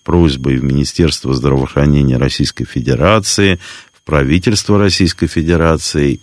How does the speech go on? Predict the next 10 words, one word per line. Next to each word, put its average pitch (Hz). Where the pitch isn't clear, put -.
и 71
нас 85
поддержали, 71
и 90
в 73
декабре 78
этого 65
года 113
университет 76
получил 92